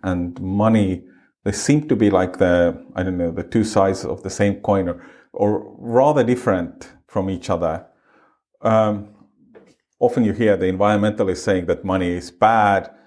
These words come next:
and you, maybe not so often anymore, but you hear the kind of people running capitalist companies saying that we are here for the profit and, you know, F the environment, right? So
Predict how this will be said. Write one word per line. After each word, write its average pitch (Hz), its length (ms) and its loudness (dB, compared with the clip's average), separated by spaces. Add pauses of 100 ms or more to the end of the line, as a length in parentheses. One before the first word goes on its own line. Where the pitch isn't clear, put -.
(200)
and 92 200 -6
you, 95 760 -4 (320)
maybe 101 200 -2
not 104 260 -4
so 127 240 4
often 117 260 0
anymore, 101 380 0
but 95 160 -2
you 92 80 -2
hear 98 300 2
the 90 260 0
kind 92 140 -2
of - 320 -10 (520)
people 107 220 -2
running 101 240 2
capitalist 104 540 0
companies 101 480 0
saying 95 320 2
that 90 180 -2
we 92 260 -2
are 87 300 0
here 101 220 0
for - 180 0
the 92 80 0
profit 127 640 0
and, 92 360 -4
you 92 100 -6
know, 85 200 -6 (720)
F - 360 -6
the 92 260 -4
environment, 87 540 -2
right? 80 180 -10 (540)
So 104 600 0